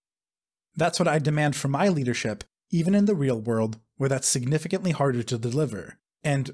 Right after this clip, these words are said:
oh boy, are they failing to deliver. Like many others in the United States, I'm currently on unpaid furlough.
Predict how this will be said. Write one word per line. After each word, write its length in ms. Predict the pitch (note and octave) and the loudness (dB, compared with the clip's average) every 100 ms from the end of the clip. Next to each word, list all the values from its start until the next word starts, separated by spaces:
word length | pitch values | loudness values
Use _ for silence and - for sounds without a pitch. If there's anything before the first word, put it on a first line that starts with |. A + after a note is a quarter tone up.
| - | 2
oh 160 | A3+ | 4
boy, 500 | G#3+ B3 F3+ B2 G#2 - - | 4 4 4 2 -4 -6 0
are 140 | D3 | 2
they 180 | D3 C#3+ | 2 0
failing 340 | - D3 C3 | 0 0 0
to 100 | A#2 | -2
deliver. 580 | A2+ A2+ A#2 F2+ - - _ _ _ _ _ _ _ _ - | -2 0 -2 -4 -10 -12 _ _ _ _ _ _ _ _ -4
Like 200 | E3+ F3 | -2 2
many 220 | G#3+ B3+ | 2 2
others 280 | D#3 D3 C3 | 2 2 0
in 100 | C3 | -2
the 80 | C3 | -2
United 280 | C3 B2+ A#2+ | 0 -2 -2
States, 540 | - A2+ A2 - - - | -4 -4 -2 -2 -2 -4
I'm 200 | C#3+ D#3 | -2 0
currently 380 | D3+ F#3+ F3+ E3 | 0 -2 0 0
on 140 | D3 C#3+ | 0 0
unpaid 480 | D3 C#3 C#3+ B2 A2 | -2 0 0 -2 -2
furlough. 600 | C#3+ A#2 G2 E2 G#2+ | 0 0 -2 -6 -10